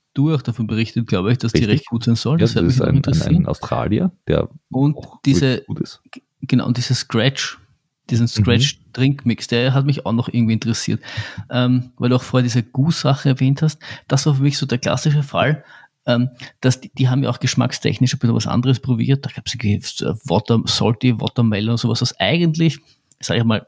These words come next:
Speaker 1: re-, recht big, schon recht süß geschmeckt hat, aber eigentlich ganz geil und einmal was anderes. Aber die waren halt so wahnsinnig dickflüssig. Und da muss ich auch sagen, das hab, das hab ich, weil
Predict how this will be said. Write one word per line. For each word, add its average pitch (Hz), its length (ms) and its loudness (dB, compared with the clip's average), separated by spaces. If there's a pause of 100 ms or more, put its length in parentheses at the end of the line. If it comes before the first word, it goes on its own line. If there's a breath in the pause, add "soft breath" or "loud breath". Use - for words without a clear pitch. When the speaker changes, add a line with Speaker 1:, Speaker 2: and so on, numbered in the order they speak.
(140)
Speaker 1:
re-, 127 420 0
recht - 180 -6
big, - 220 -2
schon 135 300 0
recht 120 180 -2
süß 139 200 2
geschmeckt - 340 -2
hat, - 80 -10
aber - 160 -6
eigentlich 123 460 0 (420)
ganz 113 240 0
geil 107 160 -2
und 127 80 2
einmal 104 160 0
was 104 140 -4
anderes. 131 480 0 (520 loud breath)
Aber 120 260 0
die 123 160 0
waren 120 100 2
halt 117 140 0
so 110 100 -4 (140)
wahnsinnig 127 680 0
dickflüssig. - 600 -4 (360 loud breath)
Und 127 160 2
da 113 80 2
muss 156 160 2
ich 147 160 -4
auch 120 140 -2
sagen, 117 220 0
das - 180 0
hab, 135 80 0 (160)
das - 220 2
hab 117 120 2
ich, 139 160 0 (560)
weil 113 420 0